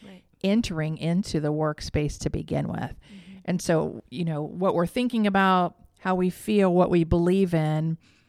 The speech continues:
Speaker 2: has just as much of an impact on whether or not we're dreading going to work as the work itself may. And
Speaker 1: Mm-hmm.
Speaker 2: I love what you said about, you know, there are seasons, because what I've seen over time, just in managing people,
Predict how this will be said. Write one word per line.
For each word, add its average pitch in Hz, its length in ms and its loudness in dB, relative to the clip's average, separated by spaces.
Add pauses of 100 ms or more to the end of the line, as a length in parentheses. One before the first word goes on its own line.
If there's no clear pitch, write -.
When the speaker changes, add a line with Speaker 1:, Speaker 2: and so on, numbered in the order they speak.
(140)
Speaker 2:
has 170 300 -2
just 180 420 0
as 165 120 -2
much 165 280 -2
of 165 80 -6
an 160 80 -2
impact 156 640 -4
on 156 580 -4
whether 160 320 0
or - 160 -4
not 147 360 -4
we're 165 120 -2
dreading 156 380 -6
going 147 240 -6
to - 80 -12
work 151 280 -8
as 165 420 -4 (760)
the 185 160 0
work 165 280 0
itself 147 420 -4
may. 139 260 -6 (240)
And 170 300 -2
Speaker 1:
Mm-hmm. 185 80 -6
Speaker 2:
I 165 80 0
love 214 260 0
what 208 220 2
you 170 100 -2
said 170 220 -2
about, 156 380 -2 (680)
you 175 120 -4
know, 156 120 -4
there 151 220 0
are 151 60 -2
seasons, 185 760 -6 (480)
because 170 440 -6
what 160 160 -2
I've 156 180 -4
seen 220 340 -4
over 170 320 -2
time, 175 540 -4
just 170 220 -6
in 165 100 -4
managing 165 460 -4
people, 160 500 -2